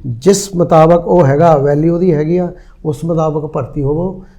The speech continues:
ਤੁਸੀਂ ਆਓ, ਫਾਰਮ ਭਰੋ, ਆਪਣਾ ਭਰਤੀ ਕਰੋ, ਆਪਣੀ ਪੰਜ ਪਰਸੈਂਟ 'ਚ ਤੁਸੀਂ ਆਨੇ ਦਾ ਆ ਕੇ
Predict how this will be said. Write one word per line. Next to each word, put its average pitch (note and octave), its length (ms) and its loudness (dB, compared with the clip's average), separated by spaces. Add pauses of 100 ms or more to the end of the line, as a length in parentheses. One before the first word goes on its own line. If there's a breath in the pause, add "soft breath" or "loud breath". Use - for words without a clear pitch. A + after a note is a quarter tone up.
(120)
ਤੁਸੀਂ E3 260 -2
ਆਓ, D#3+ 160 4
ਫਾਰਮ D3+ 360 -2
ਭਰੋ, C#3+ 280 -4
ਆਪਣਾ F3 240 -6
ਭਰਤੀ D3+ 380 -6
ਕਰੋ, F#3 340 -2 (260 loud breath)
ਆਪਣੀ D#3+ 240 -2
ਪੰਜ D#3+ 300 0
ਪਰਸੈਂਟ E3+ 400 0
'ਚ F3+ 80 -6
ਤੁਸੀਂ E3 320 0
ਆਨੇ D#3 220 0
ਦਾ E3 280 -2
ਆ D3 180 0
ਕੇ D#3 340 -4